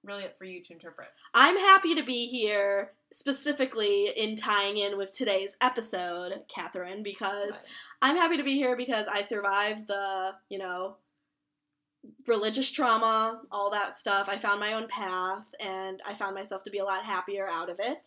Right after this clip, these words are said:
Speaker 2: So I'm grateful for that and for, you know, the people who have followed the same path or have also, like, taken that path to success. Happy for you as well. But if you took the path and continued with church, like, that is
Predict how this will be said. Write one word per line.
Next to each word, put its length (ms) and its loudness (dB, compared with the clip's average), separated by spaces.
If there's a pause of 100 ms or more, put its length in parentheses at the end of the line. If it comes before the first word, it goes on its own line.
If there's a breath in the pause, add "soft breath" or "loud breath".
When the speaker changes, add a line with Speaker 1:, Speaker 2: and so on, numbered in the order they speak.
(120)
Speaker 2:
So 560 -4 (240 loud breath)
I'm 180 -2
grateful 840 2 (220)
for 320 0
that 360 -4
and 120 -14
for, 320 -2
you 120 -8
know, 120 -6
the 60 -12
people 640 -2
who 260 -4
have 160 -8
followed 320 -4
the 60 -8
same 220 -6
path 400 0
or 180 -6
have 100 -6
also, 380 -4
like, 160 -8
taken 240 -8
that 240 -10
path 240 -6 (120)
to 200 -6
success. 600 -2 (640 loud breath)
Happy 260 2
for 140 -4
you 100 -2
as 100 -4
well. 280 4
But 140 2
if 120 -2
you 120 -2
took 200 -4
the 80 -4
path 320 2
and 140 -2
continued 420 -4
with 160 -6
church, 400 -4
like, 380 -6
that 260 2
is 280 0